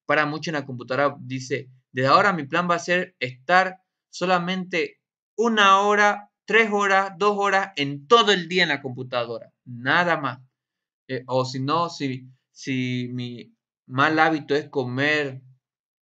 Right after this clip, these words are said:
comida fri-, de fritura, de mucho aceite, mi plan desde ahora va a ser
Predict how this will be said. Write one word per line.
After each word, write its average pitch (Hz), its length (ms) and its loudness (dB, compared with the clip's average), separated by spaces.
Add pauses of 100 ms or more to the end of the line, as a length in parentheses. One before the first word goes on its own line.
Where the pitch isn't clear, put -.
(160)
comida 139 520 0
fri-, 123 300 -12
de 120 340 -4
fritura, 143 1080 -2
de 120 100 -2
mucho 135 260 -4
aceite, 160 640 -4 (180)
mi 143 120 -2
plan 165 240 2
desde 160 120 -2
ahora 160 220 2
va 160 80 2
a - 20 -8
ser 180 300 -2